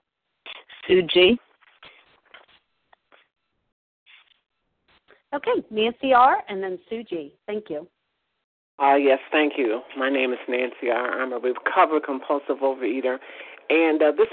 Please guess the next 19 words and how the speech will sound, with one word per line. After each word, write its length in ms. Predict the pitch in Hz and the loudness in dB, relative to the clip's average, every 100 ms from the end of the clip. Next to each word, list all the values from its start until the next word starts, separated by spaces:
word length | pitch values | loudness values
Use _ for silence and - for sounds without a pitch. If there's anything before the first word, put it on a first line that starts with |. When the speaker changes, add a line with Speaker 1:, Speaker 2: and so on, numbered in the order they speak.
| - | 2
Speaker 3:
phrase, 240 | 202 175 - | 4 4 0
the 80 | 101 - | -8 0
childish 340 | 175 143 139 - - | 4 4 0 -6 0
faith, 220 | 160 151 - - - _ _ - | 0 0 -8 -20 -20 _ _ 0
uh, 260 | 151 151 151 - - - - | 4 6 4 -2 -6 -10 -4
reminds 440 | 160 170 180 175 175 | 2 4 6 4 2
me 200 | 156 113 | 2 4
of, 220 | 131 123 - | 2 0 -2
uh, 240 | 120 117 123 _ _ - - | -2 -2 -6 _ _ -20 -10
the 100 | 151 - | -8 0
children 340 | 262 262 156 131 | 4 6 4 2
I 140 | 120 | 4
work 280 | 120 120 - | 4 2 2
with. 180 | 110 - | -2 0
I 220 | 127 135 | 0 0
had 720 | 160 127 - - _ - - 113 | 2 2 2 -4 _ -16 -6 -4
a 80 | |
career 480 | 113 - 139 156 143 | -4 -4 2 4 2
in 340 | - 113 120 | 0 -2 -4